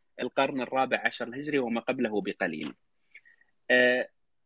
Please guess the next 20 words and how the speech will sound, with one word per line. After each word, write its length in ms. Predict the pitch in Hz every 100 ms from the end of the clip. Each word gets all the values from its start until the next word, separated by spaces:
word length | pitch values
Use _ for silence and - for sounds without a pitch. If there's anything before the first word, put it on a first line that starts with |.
| _ _ _ _ _
لأن، 280 | 170 196 202
لأن 420 | 202 170 170 175
محمود 300 | 165 214 220
السعدني 500 | 180 - 190 165 156
ليس 260 | 196 247 202
لكونه 520 | 180 190 180 165 160
مثلًا 440 | 156 - 151 151 151 _ _ _
مهتم 500 | 139 147 - 170 160
بهؤلاء، 500 | 139 143 143 147 131
لأ-، 240 | 131 120 127
لأنهم، 500 | 127 135 131 127 120
يعني، 360 | 110 120 120 _ _ _
آه، 1200 | 117 113 110 107 104 104 101 101 95 87 85 - - _ _ _ -
يعني، 680 | 117 110 101 110 110 107 - -
آه، 280 | 113 - - - - - - - -
اهتم 380 | 123 - 202 202
بهم 220 | 202 196
لكونهم 520 | 165 - 180 170 165 147
رموز 480 | 143 180 175 139
وطنية، 760 | 131 139 - 139 147 113 90